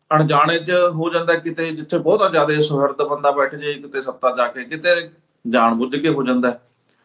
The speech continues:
ਤੋ ਆਪਾਂ ਇਹ ਗੱਲ ਨਹੀਂ ਕਹਿ ਸਕਦੇ ਕਿ ਇਹਦਾ ਦੁਰਉਪਯੋਗ ਨਹੀਂ ਹੁੰਦਾ ਪਾਵਰ ਦਾ। ਪਾਵਰ ਦਾ ਦੁਰਉਪਯੋਗ ਬਾਖੂਬੀ ਹੋ ਜਾਂਦਾ ਹੈ, ਕਰਿਆ ਜਾਂਦਾ ਹੈ, ਹੋ ਜਾਂਦਾ ਹੈ।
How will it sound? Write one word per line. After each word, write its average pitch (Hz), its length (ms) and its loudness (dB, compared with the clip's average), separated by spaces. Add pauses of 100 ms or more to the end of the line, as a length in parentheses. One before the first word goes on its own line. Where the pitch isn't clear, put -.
(140)
ਤੋ 208 80 4
ਆਪਾਂ 208 380 4
ਇਹ 196 240 2
ਗੱਲ 196 180 -2
ਨਹੀਂ 185 140 -10
ਕਹਿ 190 180 2
ਸਕਦੇ 170 360 -6
ਕਿ 175 120 -8
ਇਹਦਾ 170 420 0
ਦੁਰਉਪਯੋਗ 147 640 -2
ਨਹੀਂ 170 140 0
ਹੁੰਦਾ 120 240 0
ਪਾਵਰ 107 340 0
ਦਾ। 147 120 4
ਪਾਵਰ 147 340 0
ਦਾ 156 120 -2
ਦੁਰਉਪਯੋਗ 147 480 -6
ਬਾਖੂਬੀ 151 760 0
ਹੋ 143 160 -12
ਜਾਂਦਾ 143 280 -4
ਹੈ, - 100 -18 (560)
ਕਰਿਆ 143 260 4
ਜਾਂਦਾ 156 300 -2
ਹੈ, 196 100 2
ਹੋ 135 220 -6
ਜਾਂਦਾ 104 300 -8
ਹੈ। 95 100 -6